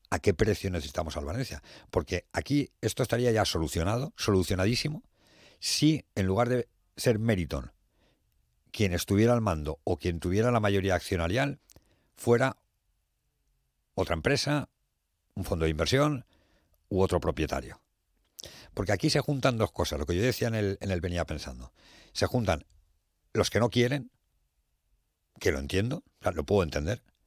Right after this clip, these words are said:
Yo puedo entender que nadie quiera darle ningún beneficio urbanístico a Peter Lim. Creo, y yo también soy de los que piensa, que no habría que darle ningún beneficio urbanístico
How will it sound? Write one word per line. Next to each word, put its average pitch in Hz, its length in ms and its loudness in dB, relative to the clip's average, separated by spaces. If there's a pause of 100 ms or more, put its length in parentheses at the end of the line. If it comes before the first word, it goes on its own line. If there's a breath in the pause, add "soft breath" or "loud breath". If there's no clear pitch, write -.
(360 soft breath)
Yo 87 140 0
puedo 92 160 0
entender 87 340 0
que - 100 -4
nadie 92 260 2
quiera 87 240 2
darle 92 240 -2
ningún 87 280 -4
beneficio 90 420 0
urbanístico 90 420 -2
a 78 80 -2
Peter 76 220 -2
Lim. 120 220 -4 (720)
Creo, 104 400 4 (120)
y 80 160 -8
yo 95 140 2
también 92 260 0
soy 98 120 0
de 92 60 2
los 85 80 0
que - 100 -6
piensa, 101 300 -2
que 101 200 0
no 104 120 2
habría 95 240 2
que 82 100 -2
darle 90 340 -2 (300 loud breath)
ningún 107 440 2
beneficio 95 560 0
urbanístico 98 880 2